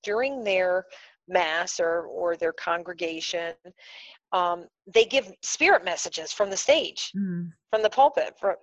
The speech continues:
Speaker 1: so they'll look over at somebody like, well,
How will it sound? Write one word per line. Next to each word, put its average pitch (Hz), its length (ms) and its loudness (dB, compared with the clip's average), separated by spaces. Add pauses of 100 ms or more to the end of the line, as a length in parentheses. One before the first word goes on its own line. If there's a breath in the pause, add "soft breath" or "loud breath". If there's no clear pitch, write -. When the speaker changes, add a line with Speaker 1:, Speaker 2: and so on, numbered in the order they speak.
Speaker 1:
so 190 340 4 (360 loud breath)
they'll 220 200 8
look 240 200 6
over 226 340 8
at 190 80 2
somebody 208 380 4
like, 190 380 2
well, 190 200 -6